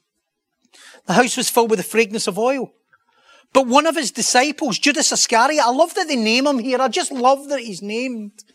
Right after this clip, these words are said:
That Judas Iscariot, Simon's son, who would betray him, said, "Why was this fragrant oil not sold for three hundred denarii and given to the poor?" This he said, not that he cared for the poor,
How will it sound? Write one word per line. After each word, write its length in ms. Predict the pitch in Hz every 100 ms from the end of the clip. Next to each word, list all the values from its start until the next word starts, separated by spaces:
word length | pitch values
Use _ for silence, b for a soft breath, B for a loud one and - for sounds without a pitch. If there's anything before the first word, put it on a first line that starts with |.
| b b b b b b b _ -
That 160 | 254
Judas 380 | 208 311 311 311
Iscariot, 640 | 311 - 247 240 294 285 220
Simon's 560 | - 254 294 302 277
son, 380 | - 294 240 160 _ _ _ _ _ _ _ _ - - _ _ _ _ _ _ _ _ _ _ _ _ _
who 140 | 262 262
would 140 | 214
betray 380 | 220 - 277 277
him, 140 | 277
said, 340 | - 285 254 - _ _ _ _ _ _ _ _ _ _ _
"Why 120 | 311
was 140 | 466 508
this 180 | 392 -
fragrant 460 | - 247 226 254
oil 340 | 196 214 262 262
not 240 | 240 247
sold 460 | - 240 233 247 -
for 140 | 220
three 200 | - 233
hundred 300 | 202 214 190
denarii 480 | 190 190 202 247 254
and 140 | 208 - B
given 240 | 226 202 226
to 60 |
the 80 | 196
poor?" 440 | - - 226 277 269 _ _ _ _ -
This 180 | 311
he 100 | 349
said, 440 | 254 - 226 240 190
not 260 | 220 262
that 180 | 240 196
he 80 | 202
cared 420 | - 226 240 294
for 160 | - 196
the 100 | 180
poor, 380 | - 269 320